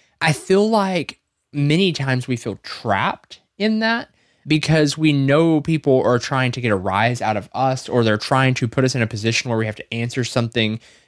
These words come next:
just to be able to, like, kind of quote their pre-canned scripture. They come with these notions or these packages to, like, try to dismantle our, air quotes here, argument, right?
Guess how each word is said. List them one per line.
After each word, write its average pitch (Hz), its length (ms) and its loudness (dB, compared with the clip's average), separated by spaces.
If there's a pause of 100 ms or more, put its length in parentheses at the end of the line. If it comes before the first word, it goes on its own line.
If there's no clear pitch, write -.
just 175 280 2
to 160 60 0
be 170 80 6
able 151 140 2
to, 127 240 6
like, 107 400 2 (240)
kind 139 180 2
of 113 100 2 (280)
quote 131 280 2
their 120 120 2
pre-canned 113 560 -4
scripture. 117 420 -6
They 113 120 0
come 160 160 0
with 165 100 -2
these 123 220 0
notions 117 520 0
or 110 60 2
these 98 180 -4
packages 110 640 -2
to, 127 100 -2
like, 95 160 2
try 117 300 2
to 107 360 0 (580)
dismantle 127 960 0
our, 107 400 4
air 120 180 4
quotes 110 320 -2
here, 107 220 -2
argument, 104 720 -2
right? 107 420 -6